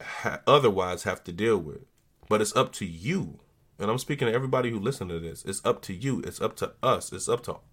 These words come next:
you know, we're all accountable for how we allow the boundaries to or to not be set in our lives. And if you're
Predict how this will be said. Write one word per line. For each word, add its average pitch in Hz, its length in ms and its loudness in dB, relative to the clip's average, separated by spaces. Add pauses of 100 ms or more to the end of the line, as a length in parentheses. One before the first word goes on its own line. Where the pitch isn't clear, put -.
(220)
you 104 140 -2
know, 92 120 4
we're 95 240 0
all 123 280 6
accountable 90 640 0 (380)
for 101 520 4 (360)
how 143 280 10
we 147 180 4
allow 101 640 4 (1300)
the 104 140 4
boundaries 107 600 6
to - 240 0
or 120 320 6
to 151 180 -2
not 113 340 2
be 87 320 -6 (240)
set - 340 -2
in 92 100 -4
our 98 120 2
lives. 123 540 -4 (640)
And 98 160 2
if 98 180 0
you're 120 600 4